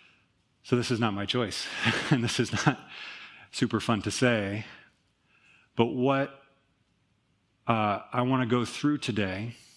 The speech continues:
first of all, is to remind you that worldly powers will always try to leverage religious zeal in order to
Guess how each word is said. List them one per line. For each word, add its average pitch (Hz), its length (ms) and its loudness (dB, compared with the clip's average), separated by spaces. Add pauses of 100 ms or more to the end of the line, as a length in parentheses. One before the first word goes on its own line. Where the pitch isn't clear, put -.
(480)
first - 400 2
of 101 120 0
all, 98 440 -4 (920)
is 123 380 2
to 117 720 0 (1080)
remind 123 600 2
you 95 500 -4 (1300)
that 110 200 4
worldly 120 560 0
powers 101 840 -2 (840)
will 107 220 2
always 110 420 0
try 101 300 0
to - 140 -4
leverage 92 840 -2 (160)
religious 95 720 -2 (160)
zeal 87 600 -6 (920)
in 98 120 0
order 98 320 0
to 90 520 -4